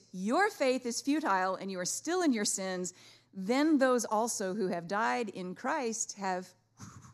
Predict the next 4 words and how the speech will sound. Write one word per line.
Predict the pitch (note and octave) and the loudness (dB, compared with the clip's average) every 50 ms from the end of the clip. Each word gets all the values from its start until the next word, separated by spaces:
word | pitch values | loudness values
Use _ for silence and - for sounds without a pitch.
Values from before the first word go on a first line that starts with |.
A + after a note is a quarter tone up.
| _ _ _ _ _ _ _ _ _ _ _ _ _ _ _ _ _ - | _ _ _ _ _ _ _ _ _ _ _ _ _ _ _ _ _ -6
perished. | A#3+ G#3+ - - - - - - - - - _ _ _ _ _ _ _ _ _ _ _ _ _ _ _ _ _ _ _ _ _ _ _ _ _ _ _ _ _ _ _ _ _ _ _ _ _ _ _ _ - | -4 -4 -4 -6 -8 -12 -12 -14 -16 -18 -20 _ _ _ _ _ _ _ _ _ _ _ _ _ _ _ _ _ _ _ _ _ _ _ _ _ _ _ _ _ _ _ _ _ _ _ _ _ _ _ _ -2
If | A3 G#3 | -2 0
for | - - A#3 A#3 | 2 2 2 2
this | A3 A3 D4+ F4 F#4 - - - | 4 2 2 2 2 2 0 -4